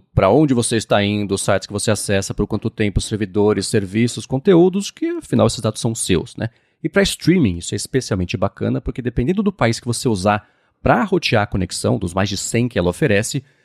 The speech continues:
você vê o catálogo desses países e não o catálogo do Brasil ou do país que você está, porque se você estiver viajando e quer ver do Brasil, você consegue também fazer isso no YouTube, no Max, por exemplo.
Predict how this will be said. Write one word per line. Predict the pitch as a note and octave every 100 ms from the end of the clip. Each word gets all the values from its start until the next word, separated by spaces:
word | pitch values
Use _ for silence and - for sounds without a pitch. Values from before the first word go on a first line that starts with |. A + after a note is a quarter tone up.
| -
você | A2 -
vê | B2+
o | C3+
catálogo | A#2+ B2+ B2 B2
desses | G#2 B2 D#3+ B2
países | - F2+ F#2+ A#2+ C3+ -
e | A3+
não | E3 A2
o | A#2
catálogo | - A#2 G2 F#2+ G#2 A2+ - _ _
do | F2+ A2
Brasil | A2 F#2+ D#2+ G#2+ A2+
ou |
do | A#2+
país | - B2+
que | -
você | C3+ F#3
está, | F#3 E3
porque | A2+ -
se |
você |
estiver | - A2
viajando | B2 A2 G2
e | F#2
quer | G2
ver |
do | G2+
Brasil, | - D3 A2+ A#2 _ _
você | -
consegue | G#2+ B2 - F#2+
também | G#2 G2+ F2+
fazer | - F#2
isso | -
no | A#2
YouTube, | F2+ - G#2 A2 F#2
no | F2
Max, | F2 G2 G2+ -
por | -
exemplo. | F#2 E2 G#2 C3 D3